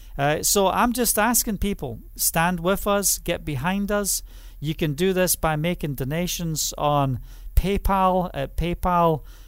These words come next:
Uh, I just sent the link there at Bulldozer Faith. Um, we haven't got a Cash App, but we're using, uh, PayPal right now. That's one of the main ways. And also you can do bank transfers. You can go,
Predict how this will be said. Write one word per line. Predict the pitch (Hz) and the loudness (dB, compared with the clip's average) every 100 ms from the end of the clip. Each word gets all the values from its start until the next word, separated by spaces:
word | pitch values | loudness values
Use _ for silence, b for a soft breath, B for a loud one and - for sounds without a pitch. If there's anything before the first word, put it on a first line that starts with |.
| b | b
Uh, | 139 139 135 127 120 - 139 - | 0 2 2 0 -2 -8 -12 -10
I | 143 | -8
just | 131 170 - | -4 0 2
sent | 170 139 | 0 -2
the | 131 | -4
link | 160 165 | -4 -4
there | 160 147 | -2 -2
at | 120 | 0
Bulldozer | 160 151 151 139 127 | -2 0 0 0 -2
Faith. | 107 - 170 170 - - B B B B | -4 0 0 0 -2 -10 B B B B
Um, | 131 131 127 127 127 123 117 131 - B B B B B B B B | 0 2 4 2 0 -2 -4 -8 -12 B B B B B B B B
we | 135 151 | -4 2
haven't | 190 196 | 2 2
got | 165 156 | -2 -2
a | 135 | -2
Cash | - 180 165 180 | -2 -2 -2 -2
App, | 170 165 - | -2 -2 -2
but | - 143 143 | 0 -2 -2
we're | |
using, | 135 156 165 147 131 131 | -4 -2 -2 -2 -4 -2
uh, | 123 117 | -2 0
PayPal | - 175 170 175 160 | 0 0 0 0 2
right | 147 151 151 | 2 -2 -2
now. | 151 147 | -2 -2
That's | 139 143 - | -2 -2 -2
one | 151 147 | -2 -2
of | |
the | 123 | -4
main | 127 147 143 | -2 -2 0
ways. | 143 143 139 - | 0 2 0 -2
And | 131 135 | -6 -4
also | 170 175 - 160 | 0 0 0 -4
you | 143 160 | -4 -6
can | 156 135 | -6 -6
do | 156 147 135 - b b - | -4 -2 -4 -6 b b -8
bank | 107 160 170 - - | 0 2 2 -6 -12
transfers. | - 160 156 147 - 151 147 147 131 - | -4 -2 -2 -2 -2 0 2 0 -2 -6
You | 131 | -8
can | - 127 | -6 -4
go, | 120 160 156 151 | 0 2 4 4